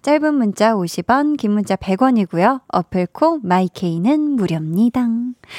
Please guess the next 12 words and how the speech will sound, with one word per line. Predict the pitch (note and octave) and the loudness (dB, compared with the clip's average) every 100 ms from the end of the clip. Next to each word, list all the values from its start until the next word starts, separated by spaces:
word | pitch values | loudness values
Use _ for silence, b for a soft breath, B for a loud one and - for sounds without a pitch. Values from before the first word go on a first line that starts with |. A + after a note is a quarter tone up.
| B B B B B | B B B B B
저희 | - A#3 A3+ | -2 2 4
오늘요, | G3 C4 F4 D4 F#3+ F#3 G#3 G3+ | 4 4 4 4 4 2 2 0
또 | - G3+ | 0 0
가능하면 | - - G#3+ C#4 C#4+ B3 C4 C#4 C4+ | 0 -2 2 4 4 4 4 4 2
전화 | - A3 E4 | 2 2 4
연결을 | D4+ B3+ A#3 A#3+ | 2 2 2 2
해볼까 | A3 G#3 F#3+ F#3 | 0 -2 0 0
하는데요. | G3+ F3+ D#3+ E3+ A#3 F#3 b b b b b | 0 -2 -2 0 0 0 b b b b b
"저 | - - E3+ | -16 -4 -4
한디와 | - D#4+ D#4+ D4+ C#4 C#4 | -2 -4 0 2 4 2
통화를 | - - F#4 F4+ D4+ | 0 -4 0 2 4
원하신다." | G3 A3 A3 - E3+ D#3+ - | 4 4 2 0 0 -2 -6